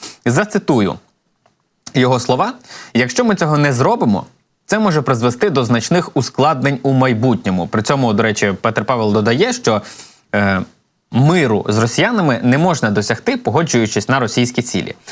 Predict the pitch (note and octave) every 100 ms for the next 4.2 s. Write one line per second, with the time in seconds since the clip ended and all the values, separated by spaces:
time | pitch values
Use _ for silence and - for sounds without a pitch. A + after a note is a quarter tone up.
0 | - - A#3 B3 D#3+ C3 A#2 B2 B2 B2
1 | A#3+ B3 F#3+ - C3+ B2 D3 G3+ D#3 C#3+
2 | B2 D#3+ F#3 - B2+ A#2 G#2 C#3 - -
3 | A#2 A#2 A#2 G2 - F#2 - A2 A2 G2+
4 | C3